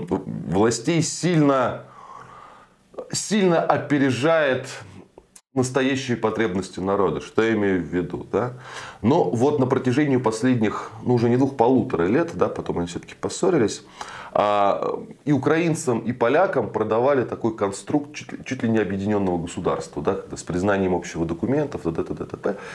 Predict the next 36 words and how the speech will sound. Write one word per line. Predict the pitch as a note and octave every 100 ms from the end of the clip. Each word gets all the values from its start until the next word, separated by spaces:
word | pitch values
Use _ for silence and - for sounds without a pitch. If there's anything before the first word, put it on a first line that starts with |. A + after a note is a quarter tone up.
| - -
Этот | C#3+ -
конструкт | D#3+ D#3 F#3+ F#3+
предлагали | D3+ C#3 D3+ D#3 D3+
поляки, | D3 D#3+ A3 A3+
и | A2 F#2 G#2
он | D3+ G3
у | D3+
них | D3 C3+
исходит | B2 - D3 B2 -
из, | A#2+ A2+ G#2
э, | G2+ G2 F2+ D#2 -
одной | F2+ G#2 B2+
из | - G2
идеологических | F#2 F#2+ F#2+ F#2 F#2+ - F#2+ F2
догм, | F2 - -
да, | - A2+
что | - -
нужно | F2+ F2 D#2
создать | - F2 F2+ F#2 -
такую | - - D#2+
вот, | -
как | - C2
бы, | - -
империю | F#2 - A2+ E2+ D#2
восточноевропейских | E2+ F2+ - E2 E2+ F2 F2 F2+ -
стран, | - - G3+
такую | C3 - E2
воссоздать | F2 G2 F#2+ F2 -
Речь | E2+ E2 -
Посполитую, | - - A2 A2 - - D#2
да, | G2
с | -
Польшей, | - G2+ F#2 - C2+
э, | C2 -
в | -
центре, | - G3 G3+ -